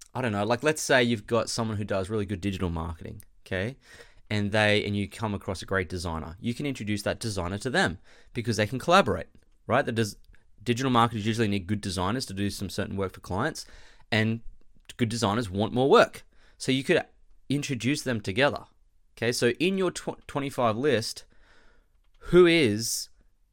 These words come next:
gonna be of value to each other? Does that make sense? And just doing a quick introduction in a voice message. Open up Messenger, open up Instagram, and just say, "Hey, John,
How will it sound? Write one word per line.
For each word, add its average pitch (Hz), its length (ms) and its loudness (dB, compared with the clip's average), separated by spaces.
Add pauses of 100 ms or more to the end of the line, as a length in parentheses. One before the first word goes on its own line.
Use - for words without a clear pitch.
(140)
gonna 127 180 4
be 113 120 4
of 98 100 2
value 98 300 2
to 98 100 -4
each 90 140 -4
other? 80 220 -6 (420)
Does - 60 -12
that 113 100 2
make 110 120 2
sense? 139 320 -4 (440)
And 147 100 -4
just 202 220 -2
doing 160 160 -2
a 147 40 -8
quick - 240 -6
introduction 151 600 0
in 127 100 -2
a 127 40 -2
voice 147 320 0
message. 104 320 -4
Open 156 200 2
up 143 120 0
Messenger, 143 380 -2
open 156 260 0
up 143 240 0
Instagram, 131 520 0 (380)
and 120 80 -8
just 123 140 0
say, 131 100 6
"Hey, 139 420 0 (280)
John, 127 400 6